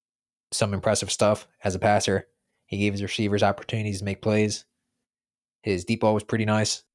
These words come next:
So I think he's shown some good things. We'll see. Ryan Tannehill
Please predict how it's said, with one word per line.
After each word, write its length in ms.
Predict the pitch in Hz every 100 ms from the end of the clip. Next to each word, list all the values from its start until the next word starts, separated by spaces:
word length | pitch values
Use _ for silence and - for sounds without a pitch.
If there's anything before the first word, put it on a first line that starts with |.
| _ _ _
So 200 | - 101
I 80 | 104
think 180 | 123
he's 120 | 107 101
shown 240 | 113 107
some 140 | 104
good 180 | 101 104
things. 240 | 113 110 101
We'll 80 |
see. 220 | 101 110 104
Ryan 240 | 101 104
Tannehill 580 | 107 104 104 107 104